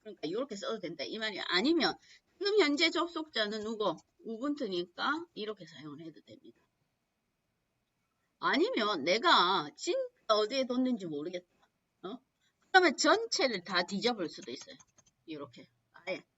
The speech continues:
그냥 전체, 리눅스 전체에서 최상위 디렉토리 밑에 있는 다 싹 모르겠다. 어디에 놓-,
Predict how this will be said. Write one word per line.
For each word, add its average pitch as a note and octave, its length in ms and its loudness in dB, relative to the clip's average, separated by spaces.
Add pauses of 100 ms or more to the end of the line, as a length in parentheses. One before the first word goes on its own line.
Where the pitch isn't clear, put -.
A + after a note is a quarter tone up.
(400)
그냥 F3 180 -6
전체, A#3 580 -2 (200)
리눅스 G3+ 420 -8
전체에서 G#3 760 -6
최상위 C#4+ 400 -6
디렉토리 A3+ 400 -8
밑에 A3 220 -8
있는 E4+ 240 -4
다 F#3 340 -2 (320)
싹 - 260 -8 (1300)
모르겠다. C#4 600 -10
어디에 D#3+ 300 -10
놓-, D#3+ 180 -10